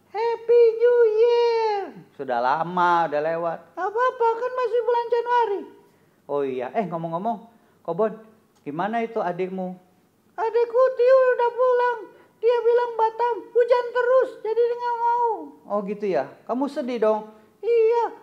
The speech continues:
sedih. Hmm. Tenang aja, kakak berhasil panggil satu orang untuk nemenin kita hari ini.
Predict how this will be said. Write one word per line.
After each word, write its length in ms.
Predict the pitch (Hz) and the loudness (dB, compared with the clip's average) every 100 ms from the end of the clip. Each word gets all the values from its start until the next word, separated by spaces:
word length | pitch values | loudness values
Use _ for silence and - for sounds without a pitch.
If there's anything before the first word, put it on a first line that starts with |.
| - | -14
sedih. 840 | - 480 480 466 466 453 453 440 - 453 - 453 | -4 -2 0 0 0 4 4 4 -2 -12 -20 -14
Hmm. 680 | 480 466 453 440 427 427 427 349 - | -12 -10 -10 -10 -10 -10 -12 -16 -12
Tenang 300 | 151 143 135 | -8 -6 -4
aja, 400 | 135 131 120 107 - _ _ _ _ | -6 -4 -6 -6 -20 _ _ _ _
kakak 320 | - 113 151 127 | -14 -10 -6 -6
berhasil 480 | 123 127 123 160 | -6 -8 -8 -8
panggil 400 | 151 131 131 123 123 | -6 -8 -6 -8 -10
satu 300 | - 123 135 | -12 -10 -6
orang 400 | 123 127 123 123 | -2 -2 -4 -10
untuk 160 | 120 - | -16 -14
nemenin 400 | 131 120 123 123 | -12 -12 -12 -12
kita 240 | 123 127 | -12 -10
hari 240 | 117 120 120 | -8 -8 -10
ini. 160 | 123 | -16